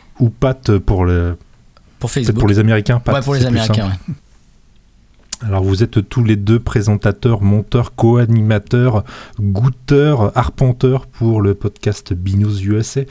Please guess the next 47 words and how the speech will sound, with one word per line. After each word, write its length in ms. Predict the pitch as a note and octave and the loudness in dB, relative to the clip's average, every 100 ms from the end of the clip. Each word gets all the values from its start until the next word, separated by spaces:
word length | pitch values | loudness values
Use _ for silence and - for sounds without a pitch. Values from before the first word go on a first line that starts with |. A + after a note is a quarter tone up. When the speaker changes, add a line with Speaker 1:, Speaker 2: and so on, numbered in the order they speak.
| - - - - | -12 -16 -12 -6
Speaker 1:
Donc, 120 | G#2 | -4
vous 100 | G#2+ | -2
passez 360 | F#2+ G#2 - A2 | -2 -2 0 0
en 140 | G#2 | 2
revue 380 | G2+ G#2 A2 C3 | 2 2 2 2
les, 480 | A2 G#2+ G#2+ G#2 G#2 | 2 2 2 0 0
les 140 | G#2 | -2
bières 300 | G2+ A#2 C3+ | 2 2 4
américaines 460 | A#2+ A#2+ A#2+ C#3+ B2+ | 2 2 0 0 -2
depuis, 440 | A2 - B2 A2+ | -4 -4 -4 0
on 40 | G#2 | 0
va 200 | F#2+ F#2 | 0 -2
dire, 480 | F#2+ G2+ A2 F#2+ G2 | -2 0 0 0 0
euh, 280 | G2 G2 F#2+ - - - - - - | 0 -2 -6 -12 -16 -16 -16 -18 -10
euh, 100 | G2 | -6
six 200 | F#2+ - | -4 0
mois. 220 | C#3+ E3+ - - - - - | 2 2 -4 -18 -20 -14 -6
Speaker 2:
Ouais, 120 | D3 | -4
c'est 100 | G#3 | -2
Speaker 1:
Depuis 260 | - B2+ A2+ | -2 0 2
Speaker 2:
ça. 80 | G#2+ | 2
Speaker 1:
avril 240 | G2+ B2+ | 2 2
deux 80 | B2+ | 2
mille 140 | A#2+ | 2
dix-huit. 400 | A#2 A#2 D#3 - F#2+ | 0 -2 -4 -6 -4
Speaker 2:
Ouais, 100 | D3+ - - | -6 -6 -12
absolument. 420 | F#2+ D3+ C#3+ F2+ - _ _ _ _ _ _ _ _ - - | -8 -4 -4 -6 -10 _ _ _ _ _ _ _ _ -16 -2
Speaker 1:
Et 80 | F2+ | -2
vous 160 | F2 | 0
avez 100 | F2 | 0
bien 220 | E2+ G#2+ | 2 2
voulu 300 | G#2 G#2 B2+ | 4 4 4
accepter 420 | G#2+ - G#2 - G#2+ | 2 2 -2 0 0
ma 100 | F#2+ | 2
demande. 460 | F#2+ C3+ C#3+ F#2 - - - | 2 2 0 -4 -10 -20 -8
Speaker 2:
Oh, 160 | G#2 | 0
Speaker 1:
Ma, 80 | G#2 | 2
Speaker 2:
mais, 140 | G2+ F#2+ | 2 0
euh, 60 | - | -4
Speaker 1:
ma, 60 | G#2+ | 0
Speaker 2:
mais 120 | F#2+ | 0
avec 160 | F#2+ | 0
Speaker 1:
ma, 60 | A#2 | 0
Speaker 2:
grand 120 | B2 | 0
Speaker 1:
ma 40 | C3+ | 2
Speaker 2:
plaisir. 320 | A#2 B2 C3 | 0 2 0
Speaker 1:
commendation 520 | C#3 B2 A#2 C3+ D3+ | 2 2 0 0 -2